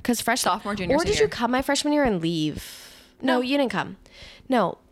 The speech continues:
Speaker 1: I was having an awful time with my boyfriend, per usual. And I went home at, like, two P M. I didn't even party in the morning. I was, you know, on the leash, just being a good old girl. Horrible day.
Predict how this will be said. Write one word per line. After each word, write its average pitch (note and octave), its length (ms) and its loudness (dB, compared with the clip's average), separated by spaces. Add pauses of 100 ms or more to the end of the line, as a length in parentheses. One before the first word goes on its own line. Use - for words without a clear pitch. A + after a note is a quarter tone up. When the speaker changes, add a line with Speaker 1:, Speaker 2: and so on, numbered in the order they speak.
Speaker 1:
I C4+ 320 2
was C#4+ 140 0
having G#3 260 2
an E3+ 80 2
awful C4 260 0
time G3+ 200 4
with F#3 140 2
my E3+ 140 2
boyfriend, F3+ 560 -4
per A#3+ 160 -2
usual. B2+ 600 -2 (580)
And F#3+ 480 4 (100)
I D4 360 4
went A#3+ 180 2
home F#3+ 240 4
at, F#3 80 4
like, F#3 160 2
two G3 140 0
P A#3 120 4
M. F#3+ 220 2 (160)
I G#3+ 80 0
didn't A#3 200 2
even C#4 180 0
party A#3+ 260 2
in A#3 80 4
the A#3 60 2
morning. A3+ 520 4
I G3 180 0
was, F#3+ 200 -2
you F#3+ 80 0
know, F3+ 480 0
on G3+ 180 2
the B3+ 80 2
leash, G#3 540 0 (100)
just - 240 -2
being F#3+ 200 2
a E3 180 2
good G3+ 260 0
old A3 200 4
girl. F3 480 2 (100)
Horrible F3+ 480 2
day. A2 300 0